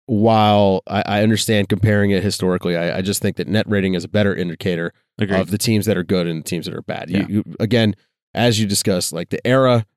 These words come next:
Speaker 1: really does matter. And, and let's not forget rule changes and all these other things that make offense easier to come by. Uh, and it has affected defensive ratings as well. So, like,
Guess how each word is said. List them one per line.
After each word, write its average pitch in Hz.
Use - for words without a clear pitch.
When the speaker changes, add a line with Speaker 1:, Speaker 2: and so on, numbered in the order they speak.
Speaker 1:
really 117
does 101
matter. 92
And, 104
and 110
let's 110
not 104
forget 101
rule 117
changes 98
and 85
all 90
these 90
other 82
things 87
that 85
make 98
offense 95
easier 107
to 92
come 107
by. 117
Uh, 90
and 151
it 151
has 127
affected 120
defensive 113
ratings 92
as 90
well. 95
So, 98
like, 107